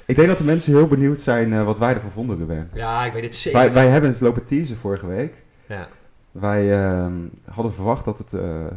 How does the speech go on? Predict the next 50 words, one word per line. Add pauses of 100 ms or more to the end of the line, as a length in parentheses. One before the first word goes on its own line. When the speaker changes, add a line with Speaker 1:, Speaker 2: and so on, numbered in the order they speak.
(560)
Speaker 1:
een
leeg
Weeslandenpark
zou
zijn. (120)
Dat
wij
er
met
z'n
drieën
stonden (160)
te
zwaaien
naar
Velios. (1000)
Het
waren
wel
iets
meer
mensen,
toch? (640)
Speaker 2:
Ik,
eh,
denk
dat
ik
achteraf
best
wel
blij
ben
met
hoe
het
eruit
zag
uiteindelijk.
Want
ik
vond
het,
ik,
ik
was
echt
bang
voor
minder.